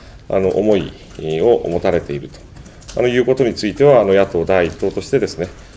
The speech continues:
あの、しっかりと、お、まずは受け止めなければならないと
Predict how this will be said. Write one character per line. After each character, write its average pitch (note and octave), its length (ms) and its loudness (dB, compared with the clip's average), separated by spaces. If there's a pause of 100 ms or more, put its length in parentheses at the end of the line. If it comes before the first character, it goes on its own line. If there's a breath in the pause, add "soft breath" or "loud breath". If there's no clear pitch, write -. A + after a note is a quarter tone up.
(200 loud breath)
あ - 60 -2
の、 G#2 80 2
し - 120 -6
っ - 20 -16
か A2+ 100 2
り F#2+ 80 4
と、 - 200 -6 (180)
お、 D2 580 -2
ま E2+ 100 0
ず E2+ 80 -4
は D#2+ 80 0
受 D#2 140 -6
け D#2+ 60 -8
止 E2+ 40 -2
め E2+ 80 -2
な F2 100 -2
け E2+ 60 -10
れ D#2 80 -4
ば - 100 -12
な C2 100 -14
ら C2 80 -14
な - 120 -20
い - 40 -18
と - 140 -20